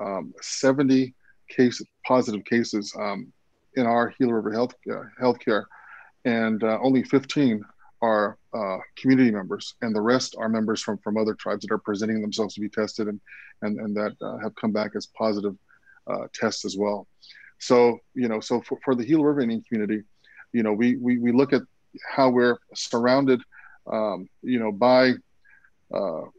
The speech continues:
not only the county as well as, uh, the, the larger state. And of course, the, the state of Arizona was one of the, uh, probably the,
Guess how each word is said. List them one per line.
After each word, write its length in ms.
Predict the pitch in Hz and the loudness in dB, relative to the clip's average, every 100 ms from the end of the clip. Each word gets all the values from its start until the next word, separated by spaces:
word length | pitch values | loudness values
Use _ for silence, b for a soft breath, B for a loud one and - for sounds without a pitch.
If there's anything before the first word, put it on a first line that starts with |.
| _ - | _ -4
not 400 | 123 123 123 127 | 0 4 6 4
only 440 | 120 120 117 101 B B _ - - | 4 2 -2 -6 B B _ -20 -10
the 80 | - | -10
county 580 | - 135 131 127 127 123 _ _ - | -2 2 4 4 2 -2 _ _ -6
as 200 | 120 107 | -4 -2
well 260 | 113 120 120 | 2 4 2
as, 300 | 113 - - b b _ - | 0 -6 -16 b b _ -10
uh, 420 | 101 90 85 87 - - 127 | -6 -4 -6 -8 -14 -20 -10
the, 240 | 117 117 113 | -4 -2 -2
the 120 | 107 | -4
larger 440 | 104 123 123 117 | 2 2 2 -2
state. 380 | 104 - 117 120 - | -4 -2 0 0 -4
And 280 | 110 104 101 _ B B B | -8 -8 -8 _ B B B
of 100 | 104 | -18
course, 300 | - 123 110 | -2 0 0
the, 100 | - 110 | -2 -6
the 100 | 110 | 0
state 180 | 127 | 2
of 100 | 120 | 2
Arizona 540 | 120 113 113 120 120 120 | 2 0 0 0 -2 -2
was 320 | 107 104 - | -6 -8 -8
one 160 | 117 113 | -6 -4
of 100 | 104 | -2
the, 220 | 110 110 _ B B _ - | -4 -4 _ B B _ -12
uh, 400 | - 92 - 151 _ _ _ _ _ _ _ - | -10 -10 -12 -16 _ _ _ _ _ _ _ -2
probably 400 | 123 117 113 113 | 0 2 0 0
the, 240 | 110 110 | 0 -2